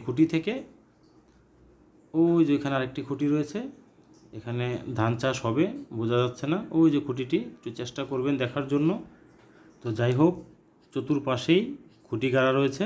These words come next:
সীমানা করা। ওই যে ওইখানে একটি, বামে একটি, এই বরাবর,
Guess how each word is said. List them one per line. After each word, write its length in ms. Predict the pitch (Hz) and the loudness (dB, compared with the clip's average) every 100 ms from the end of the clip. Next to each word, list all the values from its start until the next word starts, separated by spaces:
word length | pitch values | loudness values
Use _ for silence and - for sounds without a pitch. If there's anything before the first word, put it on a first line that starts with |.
| 247 - | -6 -6
সীমানা 320 | 117 123 123 113 | -2 0 0 0
করা। 160 | 123 214 - - _ _ _ _ | 0 -2 -6 -20 _ _ _ _
ওই 320 | 127 139 147 143 | 0 2 4 4
যে 60 | 135 | 2
ওইখানে 220 | 127 135 139 | 0 -2 -4
একটি, 220 | 139 170 208 262 139 | -4 -2 -2 -4 -2
বামে 220 | 117 117 131 | 0 2 0
একটি, 260 | 131 - 180 240 - - _ 101 | -4 -2 -2 -2 -8 -20 _ -10
এই 80 | 98 | -2
বরাবর, 680 | 120 135 139 139 139 131 160 | 2 4 4 4 2 2 -2